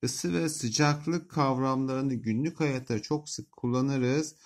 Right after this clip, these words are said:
Bu kavramları aşağıdaki ifadeden hangisi doğru kullanılmıştır diyor arkadaşlar. Bakalım. Havanın ısısı mevsim normalinden üzerinde.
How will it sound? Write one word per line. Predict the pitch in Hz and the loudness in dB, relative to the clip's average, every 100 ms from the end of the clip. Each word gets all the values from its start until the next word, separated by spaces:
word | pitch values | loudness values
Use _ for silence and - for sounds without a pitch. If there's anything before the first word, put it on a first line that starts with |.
| - - - | -20 -16 -6
Bu | 156 | -4
kavramları | 165 175 160 151 135 127 120 | -2 0 2 2 0 -2 -2
aşağıdaki | 131 - 139 127 123 | -4 -2 -2 -2 -2
ifadeden | 123 127 117 113 | -2 0 0 0
hangisi | 107 - 156 156 156 123 | -4 -4 -2 0 -2 -2
doğru | 123 123 147 - | -2 0 -2 -4
kullanılmıştır | 127 120 117 117 - 98 | -2 0 2 0 -2 -4
diyor | 85 87 | -2 -2
arkadaşlar. | 85 - 78 - 71 | -4 -10 -16 -12 -12
Bakalım. | - 113 78 - - _ - - - - _ | -8 -6 -6 -8 -14 _ -20 -20 -20 -20 _
Havanın | - 135 127 151 214 | -6 -2 0 2 2
ısısı | 202 175 180 - 185 | 0 -2 -2 -2 0
mevsim | 180 135 143 - 175 156 | 0 0 -2 -2 -2 0
normalinden | 147 147 135 | 0 0 0
üzerinde. | 127 123 104 | 0 0 -2